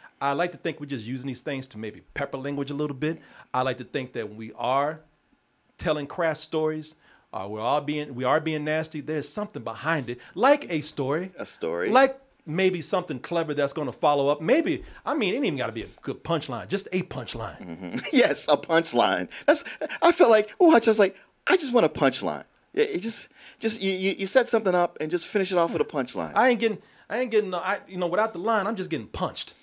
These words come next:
Speaker 2: I, I, I, I, I don't need an F-bomb uh,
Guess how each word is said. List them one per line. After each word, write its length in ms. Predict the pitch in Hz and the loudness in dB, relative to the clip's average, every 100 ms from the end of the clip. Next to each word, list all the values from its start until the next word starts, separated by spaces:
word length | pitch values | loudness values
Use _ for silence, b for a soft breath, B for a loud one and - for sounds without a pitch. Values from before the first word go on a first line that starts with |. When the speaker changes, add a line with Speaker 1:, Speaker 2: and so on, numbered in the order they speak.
| - | -2
Speaker 2:
I, 200 | 117 120 - | 2 4 4
I, 200 | 131 123 | 2 4
I, 160 | 107 120 - - | 2 2 2 -4
I, 80 | 110 - | -4 0
I 60 | - | 0
don't 340 | 101 123 135 - | 4 6 4 2
need 300 | 123 127 120 | 2 4 4
an 100 | 120 | 4
F-bomb 720 | 131 117 120 120 120 120 117 b b b b 101 | 2 4 4 6 4 0 -4 b b b b 0
uh, 460 | 104 104 104 98 | 4 6 6 4